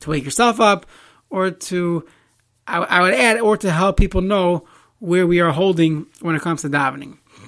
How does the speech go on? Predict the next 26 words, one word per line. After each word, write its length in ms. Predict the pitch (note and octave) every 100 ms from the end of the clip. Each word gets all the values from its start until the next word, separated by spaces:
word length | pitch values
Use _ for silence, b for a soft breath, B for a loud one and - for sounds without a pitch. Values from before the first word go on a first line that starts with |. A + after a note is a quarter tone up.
| B _ _ _ _ _ _ _ _ B B B B -
There's 120 | E3
another 240 | A3+ B3+
Gemara. 320 | F#3 F3 D3+
The 100 | C#3
Gemara 240 | C#3 G3+ F#3+
in 80 | D#3+
Brachas 380 | F#3 F3+ E3
Daf 260 | - E3 -
Nun 100 | C#3
Gimel 280 | B2+ F3+ F#3+
says, 260 | F3+ D3+
"Gadol 280 | - G3 F#3
ha'oina 280 | E3+ F#3 F3
amen, 360 | D#3+ D3+ F#3+ B3
yoser 480 | F#3 A#3 A#3 - G3
min 80 | E3+
hamavarich." 520 | E3+ D3+ D3 C#3 - - b b
That 140 | - D3+
it's 160 | C#3+
greater 300 | - G3 B3+
for 160 | G#3+ F3+
one 260 | E3+ G#3 D#3+
who 100 | E3
answers 380 | F#3+ G#3 F3
amen, 400 | G#3+ A3 F#3 F3 - b b b b -
uh, 380 | D#3 D3+ D3+